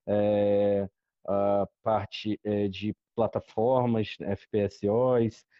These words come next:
é, unidades de gás, petroquímicas. Ah, desde dois mil e treze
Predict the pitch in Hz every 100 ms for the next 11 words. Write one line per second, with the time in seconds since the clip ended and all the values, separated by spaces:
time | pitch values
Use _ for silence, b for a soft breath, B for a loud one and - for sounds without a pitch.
0 | b b - 107 104 104 113 104 113 107
1 | 95 104 95 113 127 120 107 - - 98
2 | 95 - 123 135 123 120 127 117 - B
3 | B B _ 110 113 113 113 113 113 -
4 | _ 101 120 151 143 135 131 120 - 123
5 | 127 120 - 120 123 113 107